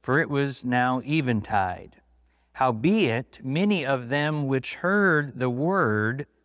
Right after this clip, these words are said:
believed, and the number of the men was about five thousand." And then let's read verses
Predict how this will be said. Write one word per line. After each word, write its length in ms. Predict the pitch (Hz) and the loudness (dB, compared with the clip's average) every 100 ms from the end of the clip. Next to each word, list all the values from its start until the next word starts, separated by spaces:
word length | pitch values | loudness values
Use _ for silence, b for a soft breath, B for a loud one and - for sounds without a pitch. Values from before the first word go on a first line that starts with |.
| - | -8
believed, 840 | 110 151 160 220 247 220 113 - - _ _ _ | 0 2 4 2 2 0 -4 -8 -20 _ _ _
and 160 | - 135 | -4 0
the 80 | 139 | 2
number 520 | 139 214 190 131 123 | 2 4 4 2 0
of 400 | 117 127 120 101 - | 0 0 0 -4 -6
the 120 | 120 | -2
men 480 | 123 151 180 135 139 | 0 0 0 0 0
was 200 | 123 120 | -2 -2
about 340 | 113 113 120 | -2 -2 -2
five 640 | - 123 104 104 110 110 | -6 -6 -2 0 0 -2
thousand." 800 | - - 147 156 151 98 92 87 - | -10 -6 -2 0 0 -2 -8 -12 -8
And 80 | |
then 100 | 113 | -4
let's 200 | 127 127 | -2 -2
read 160 | 131 123 | -2 0
verses 560 | 123 113 123 107 - | 0 0 -2 -4 -6